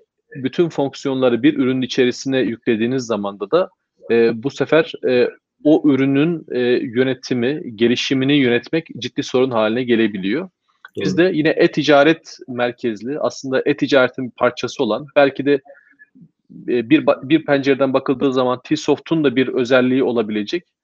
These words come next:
Speaker 1: e, ü-, ürün fırsatlarını ayrı, bağımsız bir ürün, şirket, yapılanma halinde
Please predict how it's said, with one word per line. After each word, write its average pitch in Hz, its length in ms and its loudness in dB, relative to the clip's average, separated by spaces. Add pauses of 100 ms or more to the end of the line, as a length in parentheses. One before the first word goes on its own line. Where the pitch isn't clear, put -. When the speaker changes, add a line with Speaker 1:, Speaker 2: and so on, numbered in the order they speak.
(400)
Speaker 1:
e, 120 60 -2 (1300)
ü-, 147 240 0
ürün 143 260 2
fırsatlarını 123 840 -2 (480)
ayrı, 147 380 4
bağımsız 139 520 -2
bir 147 120 0 (240)
ürün, 135 320 -6
şirket, - 540 -4
yapılanma 127 500 2
halinde 113 560 0